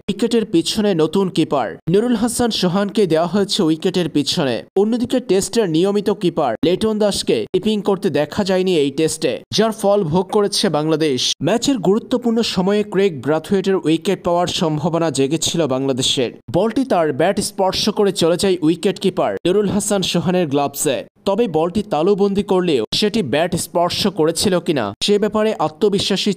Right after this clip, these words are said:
ছিলেন না নুরুল হাসান সোহান। জোরালো আবেদন করেছিল বাংলাদেশের ক্রিকেটাররা, তবে বল ব্যাট স্পর্শ করার শব্দ কানে যায়নি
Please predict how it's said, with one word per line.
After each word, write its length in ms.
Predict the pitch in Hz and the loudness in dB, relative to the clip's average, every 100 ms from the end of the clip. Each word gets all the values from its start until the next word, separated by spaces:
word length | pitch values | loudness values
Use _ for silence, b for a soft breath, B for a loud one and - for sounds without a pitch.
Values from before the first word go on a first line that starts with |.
| - | 0
ছিলেন 280 | 196 180 175 | 0 0 0
না 60 | 175 | 0
নুরুল 220 | 147 175 160 | 2 2 2
হাসান 280 | 170 - 165 151 | -2 0 0 0
সোহান। 340 | - 147 135 110 - | -2 -2 -2 -4 -2
জোরালো 280 | 202 233 247 247 165 | 0 2 2 2 0
আবেদন 260 | 165 196 202 165 | 0 0 0 0
করেছিল 300 | 165 - 196 139 | -2 0 0 0
বাংলাদেশের 480 | 151 180 180 - 175 | 0 0 0 -2 -2
ক্রিকেটাররা, 580 | - 147 151 160 139 123 98 220 | -2 -4 -2 0 0 0 0 0
তবে 160 | 220 233 160 | 2 2 2
বল 160 | 180 208 147 | 2 2 2
ব্যাট 180 | 180 185 - | 0 -2 -4
স্পর্শ 320 | - 185 - 196 | -2 -2 0 -2
করার 180 | 196 185 - | 0 -2 0
শব্দ 200 | 196 160 185 156 | -2 0 -2 0
কানে 180 | 151 175 | 0 0
যায়নি 240 | 160 160 | 2 0